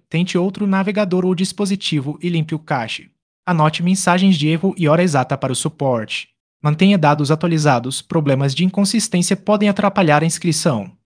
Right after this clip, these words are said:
O que fazer se o site cair no período de inscrição? Verifique avisos oficiais sobre instabilidade.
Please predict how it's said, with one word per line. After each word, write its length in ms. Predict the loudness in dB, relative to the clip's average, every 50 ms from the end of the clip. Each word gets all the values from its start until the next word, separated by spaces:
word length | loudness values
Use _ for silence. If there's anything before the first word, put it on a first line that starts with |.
| _ _ _
O 60 | -10 -4
que 140 | -2 0
fazer 320 | 2 2 2 2 2 2 2
se 140 | 0 0 -2
o 40 |
site 380 | 0 2 2 2 2 0 -2 -4
cair 320 | -2 0 0 0 0 0
no 100 | -2 -4
período 400 | -2 0 2 2 2 2 2 2
de 100 | 0 0
inscrição? 540 | -2 -2 -2 -2 -4 -2 -2 -2 -2 0 2
Verifique 500 | 2 2 2 2 0 0 0 0 2 0
avisos 360 | 0 2 2 0 0 0 0
oficiais 540 | 0 0 0 -2 -2 -2 0 0 0 0 0
sobre 260 | 0 -2 -2 -2 -2
instabilidade. 920 | -2 -2 0 0 0 2 2 2 2 2 2 0 0 0 -4 -8 -12 -18